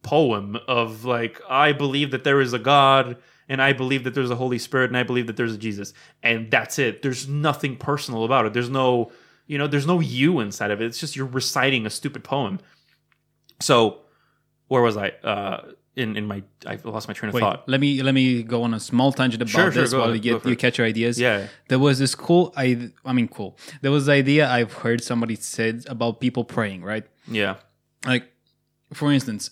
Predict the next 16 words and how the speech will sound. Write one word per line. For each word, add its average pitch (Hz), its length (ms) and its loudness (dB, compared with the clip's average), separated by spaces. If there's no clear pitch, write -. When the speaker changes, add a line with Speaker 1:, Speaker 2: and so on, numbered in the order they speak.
Speaker 2:
if, 160 500 -2
uh, 120 440 0
I 123 80 2
don't 104 140 -2
know, 101 40 -12
let's 131 180 -2
take 131 160 2
an 117 140 0
example. 110 420 -2
You 127 140 2
and 120 80 4
me, 120 80 4
we're 113 140 2
both 113 180 2
into 104 180 -2
fitness. 90 440 -6